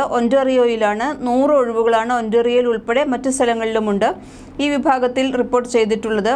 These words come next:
മണിക്കൂറിന് ഇരുപത്തിരണ്ട് പോയിന്റ് അഞ്ച് ഏഴ് ഡോളർ വരെയാണ് ശമ്പളം എന്നാണ്. അതായത് ആയിരത്തി തൊള്ളായിരം രൂപ വരെ ശമ്പളമായി ലഭിക്കും.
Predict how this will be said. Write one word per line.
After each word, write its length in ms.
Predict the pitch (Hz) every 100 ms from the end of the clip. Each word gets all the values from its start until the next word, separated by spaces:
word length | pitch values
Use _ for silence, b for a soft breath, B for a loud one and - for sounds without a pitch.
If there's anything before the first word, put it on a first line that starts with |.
| 262
മണിക്കൂറിന് 580 | 233 233 226 254 240 254 269
ഇരുപത്തിരണ്ട് 540 | 233 233 247 254 247 262 262
പോയിന്റ് 260 | 240 233 233
അഞ്ച് 280 | 226 220 262 226
ഏഴ് 180 | 226 247 226
ഡോളർ 260 | 220 214 214
വരെയാണ് 360 | 220 214 208 226 233
ശമ്പളം 420 | 226 208 226 233 214
എന്നാണ്. 280 | 190 170 170 196
അതായത് 360 | 220 220 214 240 214
ആയിരത്തി 340 | 214 233 233 262 262
തൊള്ളായിരം 560 | 226 233 262 277 277 247
രൂപ 180 | 214 214
വരെ 160 | 220 311 349
ശമ്പളമായി 500 | 247 240 220 202 202 240
ലഭിക്കും. 320 | 190 190